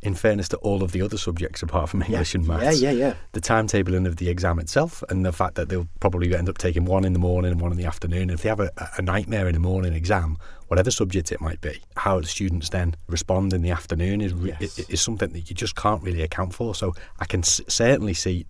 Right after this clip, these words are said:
Speaker 1: there, from a school-wide perspective, why S L T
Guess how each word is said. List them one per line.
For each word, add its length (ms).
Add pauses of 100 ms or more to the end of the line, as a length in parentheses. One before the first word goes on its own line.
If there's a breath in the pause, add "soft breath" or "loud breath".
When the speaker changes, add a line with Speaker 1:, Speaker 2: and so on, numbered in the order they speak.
Speaker 1:
there, 420 (100)
from 140
a 40
school-wide 800
perspective, 600
why 180
S 220
L 140
T 280